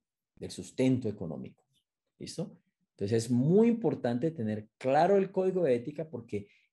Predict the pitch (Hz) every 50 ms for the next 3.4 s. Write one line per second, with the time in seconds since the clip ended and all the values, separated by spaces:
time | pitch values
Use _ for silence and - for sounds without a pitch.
0 | _ _ - 107 104 101 101 120 123 131 127 151 156 160 143 - - 123 120 135
1 | 135 143 127 110 104 101 104 123 113 - 123 113 104 104 98 101 98 - - 87
2 | 98 107 92 85 - _ - 98 98 95 95 - 101 98 98 98 - 131 131 127
3 | 123 110 110 110 120 131 127